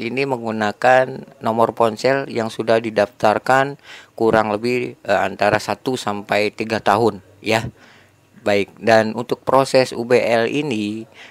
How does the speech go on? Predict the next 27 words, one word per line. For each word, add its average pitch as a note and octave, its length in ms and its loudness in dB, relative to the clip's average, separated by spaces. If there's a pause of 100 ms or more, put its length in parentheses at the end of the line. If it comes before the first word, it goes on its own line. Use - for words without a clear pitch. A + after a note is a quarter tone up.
(160)
akan A#2+ 480 0
memakan B2 880 0
apa - 320 -2
ya, G2 400 -4
eh, A2 160 0 (160)
un-, A2 160 -6 (160)
erase B2 480 2
ya, G#2 160 -4
berarti G#2+ 640 -4
wipe A2+ 320 0
data, A2 400 2
wipe G#2 240 -2
cache A#2 240 -2
dari, G#2+ 400 0 (140)
jadi A2+ 260 0
nanti A2+ 400 -4
datanya G#2+ 400 -2
hilang A2 320 0
semua. G2+ 400 -4 (320)
Ingat A2+ 320 -2
ya, F2+ 160 -8
di G#2 160 -6
sini A2+ 240 -4
sudah G2+ 320 -2
ada G2 160 -2
keterangannya G2+ 640 -4
ya. G2 140 -6